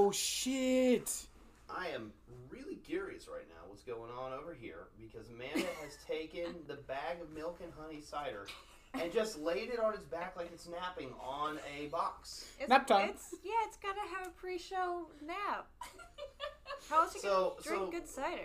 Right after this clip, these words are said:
Speaker 2: what's happening over there?
Speaker 4: Uh, it's resting like a fine wine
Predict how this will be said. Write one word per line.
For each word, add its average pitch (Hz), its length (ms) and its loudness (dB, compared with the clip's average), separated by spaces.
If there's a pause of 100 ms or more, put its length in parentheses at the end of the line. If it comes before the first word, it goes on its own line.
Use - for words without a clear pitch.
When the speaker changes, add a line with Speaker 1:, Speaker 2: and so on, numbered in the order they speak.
Speaker 2:
what's 202 200 -4
happening 208 460 -10
over - 140 -12
there? - 1300 -18
Speaker 4:
Uh, 294 640 -8 (340)
it's 262 260 -4
resting 240 580 -6 (180)
like 220 240 -2
a 220 120 -4 (300)
fine 233 300 -2
wine 226 340 -6